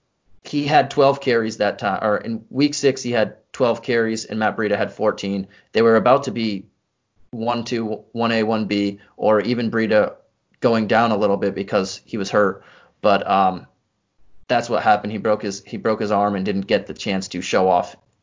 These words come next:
after a pretty good game. Uh, but he was easily the most productive back on a c-, per carry basis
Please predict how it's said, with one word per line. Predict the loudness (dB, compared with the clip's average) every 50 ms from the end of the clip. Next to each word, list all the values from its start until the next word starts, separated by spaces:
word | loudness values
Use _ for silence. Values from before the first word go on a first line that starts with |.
| _ _ _ -2
after | -2 -2 -2 -2 -4
a | -4
pretty | -4 -4 -6 -6 -4
good | -4 -4 -4 -4
game. | -4 -4 -4 -4 -8 -12 -18 -20 -20 -20 -12 -4
Uh, | 0 0 2
but | 2 2 2
he | 4 2
was | 2 2 2
easily | 0 0 2 2 2 2 2
the | 2
most | 2 2 2 0 0 -4 -8
productive | -4 0 0 0 0 -2 -4 -8 -6 -4 -2
back | 0 0 0 -2 -4 -8 -8 -6
on | -4 -4 -4 -4 -6
a | -10
c-, | -14 -18 -20 -20 -20 _
per | -4 -4 -4 -4
carry | -4 -4 -4 -4 -4
basis | -4 -4 -4 -4 -4 -4 -4 -6 -6 -8